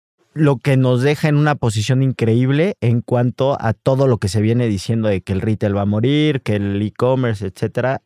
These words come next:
Aquí creo que hay datos muy relevantes que justamente nos van aclarando este tema,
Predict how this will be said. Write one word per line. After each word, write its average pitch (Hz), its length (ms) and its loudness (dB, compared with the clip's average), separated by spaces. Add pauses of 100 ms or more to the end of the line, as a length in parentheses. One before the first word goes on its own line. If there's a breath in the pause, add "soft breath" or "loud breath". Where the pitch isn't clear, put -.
(140)
Aquí 101 320 -4
creo 123 240 -2
que - 80 -4
hay 113 100 0
datos 113 340 -2
muy 127 280 2
relevantes 123 680 0 (360 loud breath)
que 107 80 0
justamente 117 520 0
nos 104 160 0
van 107 200 0
aclarando 101 640 -2
este 98 300 -6
tema, 110 340 -4